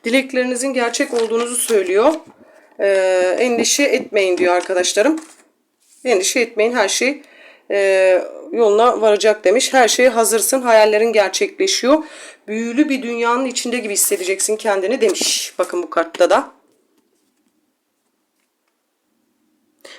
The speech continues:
Neşe, mutluluk sizi bulacak arkadaşlar. Birazcık hızlı geçiyorum. Evet, verdiği sözleri tutacak bir kişi var.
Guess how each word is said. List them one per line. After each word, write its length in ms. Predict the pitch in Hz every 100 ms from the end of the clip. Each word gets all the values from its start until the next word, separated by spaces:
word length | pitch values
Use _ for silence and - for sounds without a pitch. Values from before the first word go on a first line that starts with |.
| _
Neşe, 280 | 247 254 269
mutluluk 460 | 233 247 254 285 294
sizi 280 | 240 233
bulacak 380 | 214 196 180 190
arkadaşlar. 520 | 190 185 196 208 302
Birazcık 340 | 262 240 220 -
hızlı 220 | 202 208
geçiyorum. 640 | 202 190 190 185 294 320 - _ _ _ _ _ _ _ _ _ _ _ _ _ _
Evet, 260 | 226 208 208
verdiği 320 | 220 214 233
sözleri 400 | - 233 214 214
tutacak 480 | - - 226 220 220
bir 80 | 214
kişi 300 | - - 202
var. 420 | 185 262 294